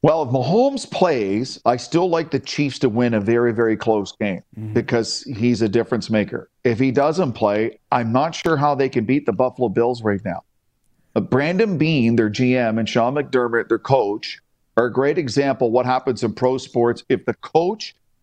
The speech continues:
Speaker 1: and the G M are all on the same page. Too often we see stories that the coach will chirp to reporters that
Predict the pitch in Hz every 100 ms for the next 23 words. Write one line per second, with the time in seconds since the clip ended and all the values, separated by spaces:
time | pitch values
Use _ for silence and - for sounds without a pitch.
0 | - 131 135 117 147 147 143 131 131 127
1 | 120 131 110 120 117 92 - - _ _
2 | - - 226 214 208 214 156 131 131 -
3 | 143 127 - 147 147 135 123 113 - -
4 | - - - 127 - 156 185 185 135 123
5 | - 170 180 170 160 123 - 147 135 123
6 | 120 117